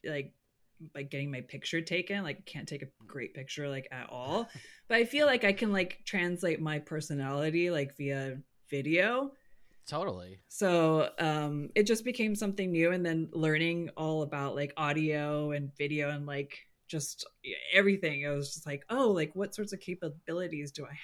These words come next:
Speaker 1: have? And can I put animations in here? Can I, like,"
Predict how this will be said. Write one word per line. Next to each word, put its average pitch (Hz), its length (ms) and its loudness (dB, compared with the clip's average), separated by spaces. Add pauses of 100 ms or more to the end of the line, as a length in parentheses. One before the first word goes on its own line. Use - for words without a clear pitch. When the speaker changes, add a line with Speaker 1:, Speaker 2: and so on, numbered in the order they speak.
(100)
Speaker 1:
have? 147 240 -4
And 135 160 -8 (500)
can 156 100 -4
I 139 40 -2
put 147 200 -2
animations 190 760 0
in 143 160 -4
here? 139 400 -10
Can 147 140 -6
I, 147 180 -4
like," 147 300 -4